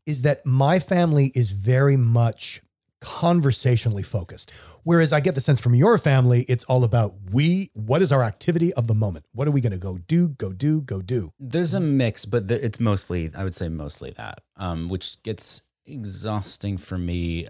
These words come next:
Speaker 2: on a couple levels, 'cause I really enjoy it. Like, I wa-, I genuinely enjoy doing these things, but I always hit kind of a, a wall after, like, a couple hours. Usually I just
Speaker 1: Mm.
Speaker 2: sort of, I'm like, "Okay, my social meter is done.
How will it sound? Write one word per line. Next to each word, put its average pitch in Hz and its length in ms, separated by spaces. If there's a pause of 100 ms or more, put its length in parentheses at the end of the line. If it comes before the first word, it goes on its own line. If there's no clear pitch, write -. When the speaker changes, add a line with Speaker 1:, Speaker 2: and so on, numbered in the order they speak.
Speaker 2:
on 85 200
a 80 60
couple 80 440
levels, 71 360
'cause - 180
I 98 80 (120)
really 151 240
enjoy 104 380
it. 67 80
Like, 82 120
I 90 40
wa-, 104 140
I 98 80
genuinely 101 640
enjoy 82 300
doing 117 260
these 76 200
things, 67 340 (420)
but 87 140
I 107 140
always 95 300
hit - 280
kind 78 260
of 76 160
a, 69 240 (180)
a 73 60
wall 73 560
after, 76 300
like, 73 140
a 76 40
couple - 280
hours. - 320
Usually 123 320
I 120 80
just 110 200
Speaker 1:
Mm. - 40
Speaker 2:
sort 76 140
of, 71 240
I'm 82 160
like, 71 300
"Okay, 90 220
my 78 100
social 87 300
meter 92 220
is 82 100
done. 78 400